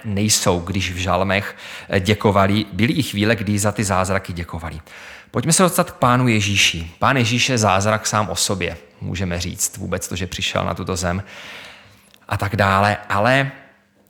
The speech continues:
Pán Ježíš vykonával, vykonával spoustu, spoustu zázraků a i tady byli lidé, kteří se zázraků, ze zázraků dokázali poučit, eh, kteří v nich viděli to, co v nich vidět měli,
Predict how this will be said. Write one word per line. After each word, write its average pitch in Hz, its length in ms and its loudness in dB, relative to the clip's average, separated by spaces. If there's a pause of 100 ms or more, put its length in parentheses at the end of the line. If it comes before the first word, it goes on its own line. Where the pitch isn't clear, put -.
(1300)
Pán 120 160 4
Ježíš 135 420 2
vykonával, 107 800 4
vykonával 104 520 0
spoustu, 135 440 -2
spoustu 113 400 -2
zázraků 95 680 0
a 95 80 -8
i - 120 -8
tady 120 420 0 (160)
byli 110 280 0
lidé, 90 600 -2 (260)
kteří 95 680 -4 (680)
se 104 160 -2
zázraků, 90 600 -2
ze 104 140 0
zázraků 104 480 0
dokázali 87 480 -6
poučit, 92 580 -6 (640)
eh, 90 800 4
kteří 104 360 0
v 101 60 0
nich 110 220 4
viděli 117 340 4
to, 107 120 -2
co 98 160 0
v 95 100 -2
nich 101 200 -2
vidět 95 360 -2
měli, 95 460 -2